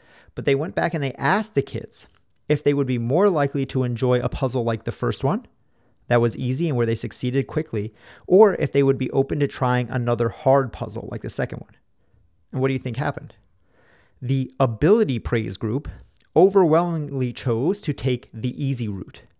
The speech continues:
They wanted the puzzle where they would succeed easily. And the group that was praised for effort was much more likely to be open to pushing and challenging themselves and taking the harder puzzle, even though they had just failed on one before.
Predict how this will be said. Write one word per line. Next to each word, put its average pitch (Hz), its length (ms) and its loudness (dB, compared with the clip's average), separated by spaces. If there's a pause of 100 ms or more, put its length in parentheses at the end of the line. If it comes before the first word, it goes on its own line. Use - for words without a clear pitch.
(560)
They 135 100 4
wanted 135 320 0
the 127 80 -2
puzzle 123 360 0
where 117 120 2
they 113 140 2
would 107 200 -4
succeed 117 680 -4
easily. 113 480 -6 (440)
And 131 180 -2
the 131 60 0
group 135 240 -2
that 139 140 0
was 131 120 -2
praised 127 380 -4
for 120 320 -4
effort 135 400 0 (100)
was 131 220 0
much 131 380 -2
more 160 180 4
likely 127 400 0
to 139 140 -4
be 127 240 -4
open 165 440 0 (260)
to 123 180 -4
pushing 165 580 0
and 135 160 -2
challenging 151 600 -2
themselves 117 560 -2 (220)
and 120 140 -4
taking 131 340 -2
the 117 140 -2
harder 180 460 2
puzzle, 120 420 -6 (240)
even 208 400 2
though 185 300 4
they 143 140 2
had 135 160 0
just 135 260 -2
failed 135 640 0
on 120 180 -2
one 117 160 -2
before. - 400 -6